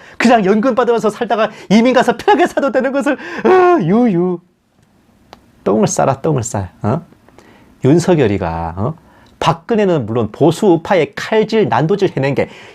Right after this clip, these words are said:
해댄 게 그게 십 년 전이냐, 이십 년 전이냐? 기억력이 약한 거냐?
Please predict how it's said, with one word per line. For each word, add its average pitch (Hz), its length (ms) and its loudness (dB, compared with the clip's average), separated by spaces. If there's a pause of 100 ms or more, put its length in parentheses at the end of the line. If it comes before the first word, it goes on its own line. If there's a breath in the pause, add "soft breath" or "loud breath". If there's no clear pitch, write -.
(440 loud breath)
해댄 190 220 2
게 143 120 0
그게 110 180 0
십 - 320 0
년 339 280 2
전이냐, 127 640 0
이십 123 320 -4
년 277 120 0
전이냐? 302 420 2 (520)
기억력이 277 600 2
약한 - 280 -4
거냐? 190 240 -2